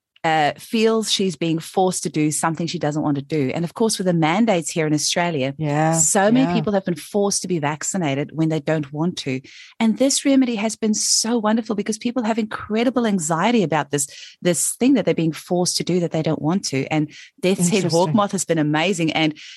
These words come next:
Speaker 1: you know, if you want to talk about symbolism, it turns out that on, one of my clients actually pointed this out, on the movie, uh, poster for Silence of the Lambs,
Speaker 2: Yes.
Speaker 1: it's actually a death
Speaker 2: Yes.
Speaker 1: head hawk moth that's
Speaker 2: It
Speaker 1: over
Speaker 2: is.
Speaker 1: the person's mouth.
Speaker 2: It is.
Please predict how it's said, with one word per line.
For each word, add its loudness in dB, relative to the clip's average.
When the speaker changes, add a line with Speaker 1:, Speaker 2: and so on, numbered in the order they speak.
Speaker 1:
you -2
know, 2
if 0
you 0
want 2
to -12
talk -2
about -2
symbolism, 0
it -6
turns 0
out 0
that 0
on, 0
one 0
of -2
my 0
clients 0
actually -4
pointed 0
this -2
out, 0
on 2
the -2
movie, 0
uh, 0
poster 0
for -6
Silence 0
of -6
the -4
Lambs, -2
Speaker 2:
Yes. 0
Speaker 1:
it's -10
actually 0
a 2
death -4
Speaker 2:
Yes. 0
Speaker 1:
head 2
hawk 0
moth 2
that's -6
Speaker 2:
It 4
Speaker 1:
over 2
Speaker 2:
is. -4
Speaker 1:
the -12
person's -4
mouth. -2
Speaker 2:
It 2
is. 0